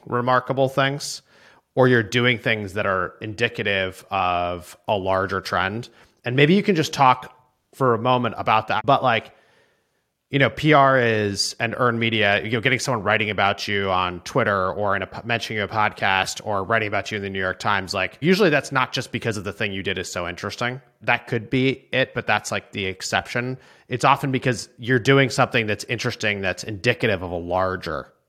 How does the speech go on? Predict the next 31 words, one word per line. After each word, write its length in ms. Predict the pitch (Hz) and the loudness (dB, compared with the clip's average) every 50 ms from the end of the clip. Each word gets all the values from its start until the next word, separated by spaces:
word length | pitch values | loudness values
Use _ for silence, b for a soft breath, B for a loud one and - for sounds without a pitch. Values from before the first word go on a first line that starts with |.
| _ _ _ _ _ _ _ _ _ _ | _ _ _ _ _ _ _ _ _ _
macro 520 | - 107 107 113 107 104 - - 107 98 92 | -12 -4 0 0 0 0 -2 -4 -6 -4 -2
level 340 | 92 90 85 85 80 67 - - | -4 -4 -4 -4 -8 -10 -12 -12
trend, 400 | - - - 62 57 - - - _ _ | -10 -8 -8 -8 -8 -12 -18 -20 _ _
right? 180 | 101 101 98 | 0 0 0
Like, 260 | 95 104 101 92 - b b b b b b b b b b _ _ | 2 0 -2 -4 -6 b b b b b b b b b b _ _
you 100 | 131 110 | -4 -4
know, 100 | 90 - - - _ _ _ _ | -4 -6 -8 -16 _ _ _ _
all 160 | - 131 131 | 4 4 4
these 160 | 135 135 127 - | 4 4 2 2
companies 280 | 147 139 123 139 123 | 0 2 2 4 2
are 80 | 131 117 | 2 2
bootstrapping 600 | 101 139 135 - - 147 127 120 - 127 117 117 | 2 0 0 2 2 2 2 2 2 -2 -2 -2
and 120 | 113 110 113 | -2 -2 0
they're 140 | 110 110 | 2 2
ending 240 | 120 120 123 120 113 | 2 2 0 -2 -2
up 140 | 113 107 - | -2 -4 -4
successful. 840 | - 113 - - - 131 123 - - - 113 98 95 95 95 - _ - | -8 -10 -6 -2 0 0 0 0 -2 -2 0 0 0 0 -2 -6 _ 2
That's 280 | 135 135 135 - - | 2 2 2 0 -4
a 40 | 123 | -6
story 640 | - - - 156 143 135 113 92 87 90 104 117 - _ _ _ _ _ _ _ _ _ _ _ _ _ _ | -6 0 2 4 4 4 4 2 -2 -4 -6 -8 -10 _ _ _ _ _ _ _ _ _ _ _ _ _ _
that 460 | 117 123 127 117 - - - _ _ _ _ _ _ - | 0 2 2 2 0 -6 -16 _ _ _ _ _ _ -2
is 180 | 160 143 113 | -2 -2 0
relevant 460 | 98 113 143 170 175 160 127 135 127 - | 0 4 4 6 6 4 2 0 -4 -6
to 120 | - - | -2 0
anyone 300 | 139 151 147 123 117 117 | 0 2 2 2 2 0
who's 220 | 113 117 110 - | 0 -2 -2 -4
considering 420 | - - 117 107 - 127 110 107 98 | -6 -6 -6 -4 -2 0 0 0 0
how 140 | 98 107 92 | -2 -2 -2
they 120 | 95 98 | -2 -2
should 220 | - - - 87 | -4 -4 -6 -8
fund 460 | - - 104 92 90 87 85 82 - | -4 -2 -2 -2 -2 -4 -8 -12 -14